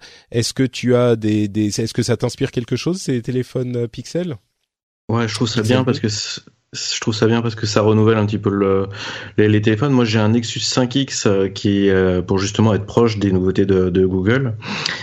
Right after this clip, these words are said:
Speaker 2: Et, euh, et donc, c'est un renouveau. J'attendais le Tango en me disant qu'ils allaient intégrer la nouvelle caméra, euh, Tango. Bon, bah, là, on a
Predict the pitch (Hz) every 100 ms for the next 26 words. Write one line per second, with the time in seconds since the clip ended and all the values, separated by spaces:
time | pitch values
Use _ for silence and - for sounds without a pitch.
0 | - - 104 101 98 95 95 95 104 104
1 | 90 98 104 104 139 139 95 101 104 101
2 | 104 110 113 127 127 - - - - 104
3 | 95 92 92 92 107 107 101 92 92 90
4 | 85 95 101 90 92 95 95 92 92 98
5 | 95 87 85 95 92 117 117 98 95 92
6 | 95 110 98 95 95 95 92